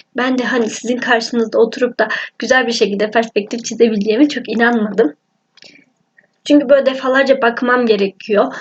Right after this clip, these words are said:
Öncelikle kendim anlamam gerekiyor nasıl çizeceğime dair. Çünkü perspektif biraz da görebilme,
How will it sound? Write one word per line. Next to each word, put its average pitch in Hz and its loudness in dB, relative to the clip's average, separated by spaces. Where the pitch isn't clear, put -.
Öncelikle 240 0
kendim 247 2
anlamam 196 0
gerekiyor 202 -6
nasıl 214 -4
çizeceğime 202 0
dair. 220 2
Çünkü 277 2
perspektif 269 -4
biraz 294 4
da 339 0
görebilme, 254 0